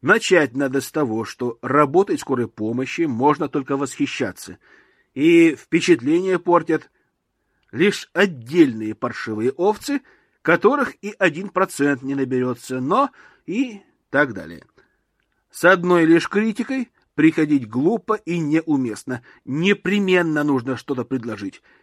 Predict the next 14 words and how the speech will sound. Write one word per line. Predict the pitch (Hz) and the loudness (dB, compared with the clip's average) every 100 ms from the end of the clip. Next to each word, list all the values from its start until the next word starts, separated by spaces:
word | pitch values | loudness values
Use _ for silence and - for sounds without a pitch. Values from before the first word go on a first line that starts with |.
| - | -6
какие-то | 139 156 143 135 | -4 -4 -4 -6
способы | - - 151 - 139 139 | -8 -2 -2 0 0 0
решения. | 135 - 131 92 - _ _ _ _ _ _ _ _ _ _ _ _ | 0 -2 -2 -4 -18 _ _ _ _ _ _ _ _ _ _ _ _
Что | - 180 151 | -2 0 0
ж, | - - - | -6 -20 -2
если | 131 156 123 127 | 2 2 0 -6
надо, | 104 147 101 - _ _ | -4 -4 -4 -10 _ _
можно | - 160 254 294 | 0 4 4 2
провести | 269 170 147 123 - 214 | 0 0 0 -2 -6 -8
какие-то | 254 165 165 202 226 - | -6 -6 -6 -6 -8 -8
занятия | 139 196 170 156 139 131 139 | 0 2 2 0 0 -2 -2
для | 151 | -2
сотрудников | 156 147 139 131 143 | -2 -2 -2 -4 -8
скорой, | - 127 120 110 101 | -6 -2 -2 -4 -10